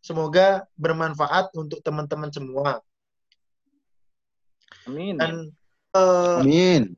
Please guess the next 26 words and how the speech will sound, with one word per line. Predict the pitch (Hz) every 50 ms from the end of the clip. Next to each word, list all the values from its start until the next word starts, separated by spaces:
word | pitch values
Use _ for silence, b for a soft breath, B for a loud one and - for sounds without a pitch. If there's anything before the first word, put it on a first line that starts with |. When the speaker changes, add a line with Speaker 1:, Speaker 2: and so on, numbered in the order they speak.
| _ _ _
Speaker 1:
jadi | - 165 170 196 233
gini, | 208 220 196 208
teman-teman | 196 202 185 180 175 175 170 170 165 151
dan | 147 160 165
abang-abang, | 165 160 160 156 156 156 156 151 156 151 147 - _ _ _ 170
eh, | 165 160 160 156 156 151 151
saya | 160 160 170 196 226 208 185 190
emang | 180 175 180 180
sengaja, | 180 180 175 165 156 156 151 156 185 175 151 135 - - _ _ _ _ _ _ _
eh, | - 175 175 170 170 170 165 165 160 -
apa, | 180 185 - 240 220 - _ -
webinar | 175 165 170 165 165 165 165 170
ini | 180 220 240 226 196 _ _ -
aku | - - 170 170 165 160
bikin | 151 151 160 165 165 156 - 170 160 160 156
santai | - 147 139 135 - _ _ 175 202 196
dalam | 165 151 151 147 143
artian | 139 139 143 - - 151 151 147 147 _ _ _ _ _ _ -
aku | - 214 214 185
nggak, | 165 147 139 - - _ _ _ _ _ -
nggak, | 156 151 151 147
nggak | 151 156 151 156
terlalu | 156 160 156 160 156 151
banyak | 151 151 156 160 156 - 160 156
memutus-mutus | 156 160 160 156 - - - - 156 151 - _ - 190
dan | 160 151 147 147 147 143